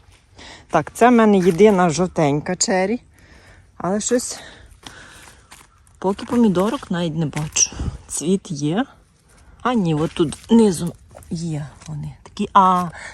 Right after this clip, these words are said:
точно, вони повинні бути грушевидні. І точно, дивіться, як грушечка. Помідорка.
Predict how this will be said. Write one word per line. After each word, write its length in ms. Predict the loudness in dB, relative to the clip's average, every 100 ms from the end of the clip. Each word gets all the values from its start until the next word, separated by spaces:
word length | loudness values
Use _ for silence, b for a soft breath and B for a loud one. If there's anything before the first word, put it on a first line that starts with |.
| B
точно, 340 | -8 -6 -4
вони 180 | -2 -2
повинні 300 | -2 0 0
бути 220 | 0 -2
грушевидні. 880 | -4 -4 -4 -4 -6 -6 -6 -6 -6
І 40 | -6
точно, 520 | -6 -8 -8 -8 -8 -10 b b b _
дивіться, 400 | -10 -8 -8 -8
як 120 | -6 -4
грушечка. 640 | -4 -6 -8 -12 -16 -18 -20 _ _ b b b _
Помідорка. 720 | -14 -8 -8 -8 -10 -12 -18